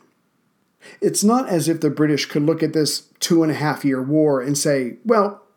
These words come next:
some things we've lost and some things we've won, so we can't do this." No, the British had lost every major engagement against the Axis.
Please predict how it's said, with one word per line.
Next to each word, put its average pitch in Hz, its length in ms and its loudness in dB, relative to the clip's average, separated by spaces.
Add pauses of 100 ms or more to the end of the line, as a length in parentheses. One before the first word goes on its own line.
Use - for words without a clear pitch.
(220)
some 175 320 0
things 156 280 0
we've 139 200 -2
lost 196 400 0 (220)
and 165 160 0
some 156 240 2
things 143 280 0
we've 135 220 -2
won, 120 440 -6
so 156 280 0
we 202 260 -2
can't 160 380 -2
do 175 180 2
this." 90 360 -6 (460)
No, 180 420 2 (280)
the 165 160 0
British 196 500 2
had 156 140 -2
lost 151 340 0 (120)
every 165 280 2
major 151 400 2
engagement 139 720 -2
against 147 440 -2
the 139 100 -2
Axis. - 540 -8